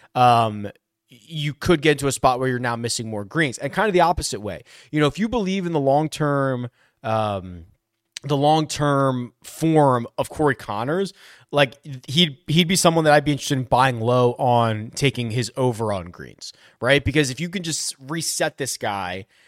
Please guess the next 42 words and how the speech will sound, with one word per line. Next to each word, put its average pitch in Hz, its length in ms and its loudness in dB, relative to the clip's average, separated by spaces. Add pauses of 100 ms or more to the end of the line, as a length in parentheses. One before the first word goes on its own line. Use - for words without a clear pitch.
(380)
he 147 120 -2
doesn't 170 240 2
miss 175 160 2
a 170 40 2
lot 151 120 6
of 147 80 -2
fairways. 139 340 2
When 131 80 -6
he 127 80 -6
does, 127 240 2
he 120 60 -8
doesn't 117 200 -4
miss 113 140 -8
by 107 140 -4
much, 110 480 -4
and 131 100 -6
then 123 80 -2
he's 113 140 -6
a 113 40 -6
great, 113 300 -4 (160)
a 113 60 -10
great 113 320 -6 (100)
approach - 440 -6
player. 82 300 -10
So, 127 520 2
um, 110 600 0 (180)
that, 156 400 2
that's 170 240 4
someone 156 240 2
that 143 100 2
I 135 60 6
would 131 160 -2
look 139 140 -2
for 127 560 2 (280)
kind 139 160 2
of 123 160 -4
over 147 320 4
greens, 139 480 0
and 127 140 -4
then 127 80 -2
someone 139 400 0
who 127 400 0